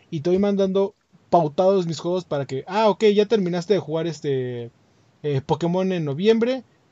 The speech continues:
perfecto, ya vas a tener en, en este febrero,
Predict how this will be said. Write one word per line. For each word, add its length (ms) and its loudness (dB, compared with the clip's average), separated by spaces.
perfecto, 500 -2
ya 240 -2
vas 160 -4
a 60 -4
tener 300 -4
en, 1080 -8
en 140 -6
este 180 -6
febrero, 640 2